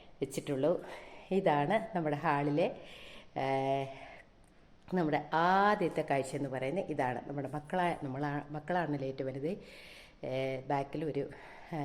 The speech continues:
ഗേ-, പിന്നെ ഗേറ്റ് പോലെ ഉണ്ട്, പക്ഷേ അത് നമുക്ക് ഓപ്പൺ ചെയ്യാൻ പറ്റില്ല. അപ്പോൾ ഇതാണ് നമ്മുടെ വീടെന്ന് പറയുന്നത്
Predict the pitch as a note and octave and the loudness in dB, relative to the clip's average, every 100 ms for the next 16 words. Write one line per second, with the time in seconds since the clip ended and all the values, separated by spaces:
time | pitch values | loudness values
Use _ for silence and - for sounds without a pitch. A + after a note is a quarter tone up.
0 | C#3+ C3+ C#3 C3+ B2+ C3 C#3 C#3+ D3 D3 | -4 -4 -6 -4 -8 -4 -2 -2 -2 -2
1 | C#3+ B2 D#3 E3 - D#3 F#3+ - - - | -2 -4 -6 -6 -4 -4 -4 -10 -20 -20
2 | - - G3+ G#3+ A3+ A#3 G#3+ D3+ C#3 B2+ | -20 -2 2 6 6 6 4 4 2 -2
3 | - - - - - E3+ D3 D3 C#3+ C#3 | -6 -8 -10 -14 -6 -4 -2 -2 0 0
4 | C3 D3 G3+ - - C#3+ B2+ C#3+ - D3 | 0 -2 -4 -6 -4 -2 -2 -4 -2 -2
5 | D3 D#3+ E3+ D#3+ A#2+ A#2 B2 D#3 | 0 0 0 0 -4 -4 -4 -4